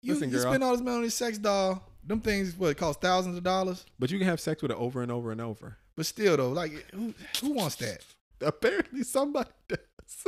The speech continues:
Speaker 1: You get you a nice warm body, some real jiggles and all that type of shit.
Speaker 2: Some of those things warm up,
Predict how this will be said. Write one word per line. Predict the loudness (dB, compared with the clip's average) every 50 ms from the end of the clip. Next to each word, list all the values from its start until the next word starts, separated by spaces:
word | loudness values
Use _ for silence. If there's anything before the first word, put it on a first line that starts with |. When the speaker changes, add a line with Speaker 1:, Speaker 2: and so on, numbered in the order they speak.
| -6 -6 _ _ _ _ _ _ _ _ _ _ _ _ -20 -20 _ _ _
Speaker 1:
You | -12
get | -8 -6 -4 -2 -2
you | 0
a | 0
nice | 0 2 2 0 0
warm | 0 0 2 2 2 2 2
body, | 2 4 4 4 2 2 0 -4 -10 _ _ _ _ _ _
some | -14 -10 -6 -4 0
real | 2 6 6 6 6
jiggles | 6 4 2 2 2 2 0 0 -2 -4 -6
and | -6 -4 0
all | 0 2 2
that | 0 0 -2
type | -2 -4 -2 -2
of | -2
shit. | 0 0 0 0 0 -2 -6 -8
Speaker 2:
Some | -4 -2 0 2 2
of | 2 2
those | 2 2 0
things | -2 -4 -4 -4 -4
warm | -2 -2 -2 -2 0 -2
up, | -2 -2 -4 -6 -8